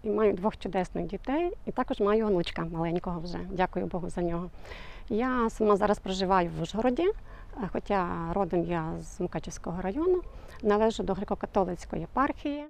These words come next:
Люблю Бога, служу йому зараз, і, але це було не завжди так. Я хочу розказати про своє дитинство. Я народилась в сім'ї, де батьки були невіруючі. Вони жили,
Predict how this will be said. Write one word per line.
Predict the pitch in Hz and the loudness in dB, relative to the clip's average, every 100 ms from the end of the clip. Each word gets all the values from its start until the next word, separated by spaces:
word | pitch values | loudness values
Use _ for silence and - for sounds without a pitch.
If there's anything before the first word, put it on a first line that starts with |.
| 180 | -8
Люблю | 208 226 214 | -4 0 2
Бога, | 175 185 214 254 | 2 0 -2 -4
служу | - 214 202 180 | -2 0 2 2
йому | 196 202 | 4 2
зараз, | 214 233 277 - - - - - - - | 2 2 0 -2 -12 -14 -12 -14 -12 -6
і, | 208 196 196 185 190 185 226 - - - - - | -2 0 2 0 -2 -4 -6 -10 -12 -14 -14 -10
але | - 185 170 - | -4 -2 -2 0
це | 269 - | 0 2
було | 202 214 | 4 4
не | 214 | 6
завжди | 208 214 175 151 | 4 4 2 0
так. | 190 - - | -4 -12 -14
Я | 262 | -6
хочу | 277 - | -6 -2
розказати | 240 - 247 262 226 | -2 2 2 4 2
про | - | -2
своє | 185 226 214 | -2 2 2
дитинство. | 190 175 165 - 185 | 2 0 0 -2 0
Я | 196 277 | 2 4
народилась | 262 214 240 202 | 4 4 4 2
в | - | 4
сім'ї, | 240 240 320 | 4 4 4
де | 208 | 4
батьки | 185 - 269 | 4 2 2
були | 208 208 208 | 2 4 6
невіруючі. | 233 190 180 185 190 - 254 | 6 4 4 2 0 -2 2
Вони | 466 294 | 6 6
жили, | 220 240 226 202 | 6 4 4 2